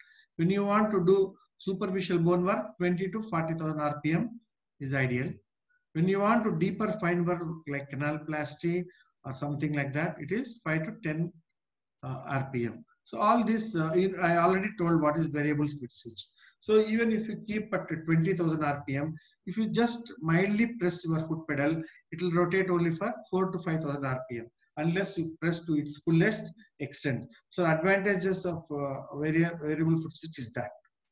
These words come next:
So again, to tell you, use the side of the burr, not the tip, and steady smooth strokes you must give, not, uh, press against the bone,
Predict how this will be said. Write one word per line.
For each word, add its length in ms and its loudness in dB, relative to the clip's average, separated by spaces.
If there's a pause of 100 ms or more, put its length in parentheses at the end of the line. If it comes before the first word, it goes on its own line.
(2500)
So 280 0
again, 600 2
to 140 -2
tell 140 4
you, 420 6 (240)
use 300 2
the 80 4
side 320 4
of 160 4
the 100 2
burr, 260 -4 (460)
not 300 4
the 280 2 (220)
tip, 160 0 (840)
and 440 4 (580)
steady 460 4
smooth 420 2
strokes 460 0
you 40 -2
must 220 -4
give, 160 4
not, 400 0
uh, 160 0
press 240 -4
against 320 -2
the 80 -2
bone, 380 2